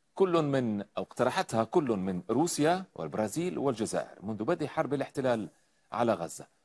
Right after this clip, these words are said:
وكانت أسباب الرفض الأمريكي في كل مرة تؤكد انحياز واشنطن لحماية إسرائيل. ففي العشرين من فبراير الماضي استخدم الفيتو من قبل الولايات المتحدة ضد مشروع قرار جزائري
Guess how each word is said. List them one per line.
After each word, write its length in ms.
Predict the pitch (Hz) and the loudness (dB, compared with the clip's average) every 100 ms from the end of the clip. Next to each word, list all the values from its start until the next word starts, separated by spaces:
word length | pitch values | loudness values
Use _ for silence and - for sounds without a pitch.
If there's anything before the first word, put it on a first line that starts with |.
| _ | _
وكانت 400 | - - 269 254 | 0 4 2 2
أسباب 320 | 202 151 147 | 0 2 2
الرفض 240 | 143 147 123 | 2 2 4
الأمريكي 440 | 143 131 127 135 | 4 2 0 -4
في 160 | - 135 | -2 0
كل 280 | - 226 214 | 2 2 4
مرة 260 | 190 180 | 4 4
تؤكد 440 | 175 180 - 160 139 | 4 4 4 2 0
انحياز 400 | 113 120 113 107 | 0 0 2 4
واشنطن 640 | 110 139 196 185 180 165 - _ _ _ | 4 4 2 2 2 2 -4 _ _ _
لحماية 840 | - 135 131 147 180 143 113 120 104 - _ _ - - | 0 2 2 4 6 4 4 0 -2 -6 _ _ -6 0
إسرائيل. 460 | - 131 92 80 - - _ _ _ _ _ _ _ _ | 2 4 2 -2 -18 -20 _ _ _ _ _ _ _ _
ففي 160 | 196 196 | 0 4
العشرين 500 | 190 190 226 254 226 | 4 2 0 2 2
من 80 | 180 | 2
فبراير 460 | 156 151 160 151 | 4 6 6 6
الماضي 300 | 139 139 92 | 4 4 2
استخدم 640 | 87 - 170 - 123 139 135 | -2 -4 -4 -4 -2 0 2
الفيتو 520 | 123 107 101 151 147 | 2 2 0 2 2
من 100 | 123 | 0
قبل 240 | - 127 | 0 0
الولايات 340 | 120 120 120 113 | 2 2 2 0
المتحدة 560 | 107 117 165 143 143 | -4 -2 -2 0 0
ضد 220 | 120 95 | 0 -2
مشروع 420 | 95 95 - 113 101 | -2 -2 -2 -2 -2
قرار 380 | 113 110 110 | 0 2 2
جزائري 720 | 98 87 123 143 165 123 120 | 0 0 0 2 2 4 0